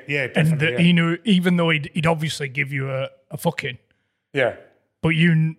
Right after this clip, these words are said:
Speaker 2: it was them
Speaker 1: Yeah,
Speaker 2: buttons
Speaker 1: I,
Speaker 2: that you
Speaker 1: yeah,
Speaker 2: needed
Speaker 1: I,
Speaker 2: to
Speaker 1: and
Speaker 2: be
Speaker 1: I had
Speaker 2: pressed,
Speaker 1: respect
Speaker 2: like.
Speaker 1: for him as a player as well, obviously. Uh, and,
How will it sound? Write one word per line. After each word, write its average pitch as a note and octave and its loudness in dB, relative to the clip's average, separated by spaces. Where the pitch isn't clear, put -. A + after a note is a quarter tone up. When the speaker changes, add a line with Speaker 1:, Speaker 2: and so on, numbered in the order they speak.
Speaker 2:
it D#3+ -4
was C#3 -4
them - 6
Speaker 1:
Yeah, C#3+ 4
Speaker 2:
buttons E3+ 2
Speaker 1:
I, D#3 -2
Speaker 2:
that D#3 -6
you E3+ 2
Speaker 1:
yeah, G3 4
Speaker 2:
needed C#3+ 2
Speaker 1:
I, F#3+ 2
Speaker 2:
to - -2
Speaker 1:
and D#3+ 0
Speaker 2:
be - 2
Speaker 1:
I - 2
had G#3 4
Speaker 2:
pressed, F3+ 4
Speaker 1:
respect C3+ -2
Speaker 2:
like. C#3 -2
Speaker 1:
for C#3+ -6
him C3+ -4
as A#2 -8
a - -8
player C#3+ -2
as A2+ -8
well, C3+ -4
obviously. G#2+ -10
Uh, A#2 -10
and, A2+ -12